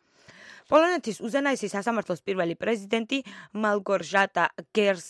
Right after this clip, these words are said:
ა, ფორდი დღეს სამსახურში იმ ახალი კანონის საწინააღმდეგოდ გამოცხადა, რომელიც მას პენსიაზე გასვლას აიძულებს. გერსდორფმა მადლობა გადაუხადა ვარშავაში უზენაესი სასამართლოს წინ შეკრებილ დემონსტრანტებს და თქვა, რომ ის კანონის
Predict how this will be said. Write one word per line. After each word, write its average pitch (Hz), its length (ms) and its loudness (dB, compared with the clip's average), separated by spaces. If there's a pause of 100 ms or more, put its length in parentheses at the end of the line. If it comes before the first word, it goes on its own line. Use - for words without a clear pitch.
(120)
ა, 180 240 2
ფორდი 233 480 -2
დღეს 240 240 -4
სამსახურში 220 520 -4 (120)
იმ 226 80 -2
ახალი 202 320 -4
კანონის 175 480 -2
საწინააღმდეგოდ 202 720 -4
გამოცხადა, 214 480 0 (320)
რომელიც 226 400 0
მას 220 240 0
პენსიაზე 185 640 -4
გასვლას 170 480 -4
აიძულებს. 175 480 -2 (480)
გერსდორფმა 240 920 0 (140)
მადლობა 220 480 2
გადაუხადა 196 560 2
ვარშავაში 202 480 -2
უზენაესი 202 480 -4
სასამართლოს 180 560 -8
წინ 165 160 -12
შეკრებილ 160 480 -8
დემონსტრანტებს 226 640 -4 (240)
და 262 160 0 (160)
თქვა, 254 320 4
რომ 180 140 2
ის - 180 -10
კანონის 233 500 -4